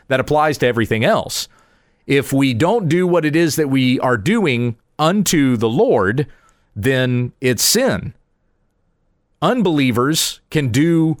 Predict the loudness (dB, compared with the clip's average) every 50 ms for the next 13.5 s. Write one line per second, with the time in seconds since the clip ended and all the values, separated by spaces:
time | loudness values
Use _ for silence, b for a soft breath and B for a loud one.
0 | b b b b b b _ -4 0 0 2 2 2 2 2 0 0 0 0 0
1 | 2 2 2 2 2 2 2 2 2 0 0 0 0 0 2 2 0 0 0 -2
2 | -2 0 0 0 0 0 0 0 2 2 2 2 2 0 0 -2 -4 -6 -4 -2
3 | 0 0 0 0 0 0 0 0 0 0 0 0 0 -2 -2 -2 0 0 0 0
4 | 0 0 0 0 0 0 0 -2 -4 _ _ _ _ _ _ _ _ _ _ _
5 | _ _ _ _ _ _ _ _ _ -4 -2 -2 0 0 0 0 2 2 2 0
6 | 0 -2 -2 -4 -4 -4 -2 -2 0 0 0 0 0 0 0 -2 -4 -6 -8 _
7 | _ _ -4 -2 0 0 0 0 2 0 0 0 0 -2 -2 -2 -2 -2 -2 -4
8 | -8 -14 -18 -20 -14 -4 -2 0 2 2 2 2 2 0 -2 -2 -6 _ -2 0
9 | 0 2 2 0 0 0 -2 -2 -2 -2 -2 -4 -4 -4 -2 -2 -2 -2 -4 -2
10 | -2 -2 -2 -2 -4 -4 -2 0 0 0 0 -2 -2 0 0 0 0 -2 -4 -6
11 | -12 B B B B B B 0 0 2 0 0 0 0 0 0 2 2 2 0
12 | 0 0 0 0 0 2 2 2 2 2 2 2 2 0 -2 -2 -2 -2 0 0
13 | 2 2 2 2 2 0 0 0 -2 -4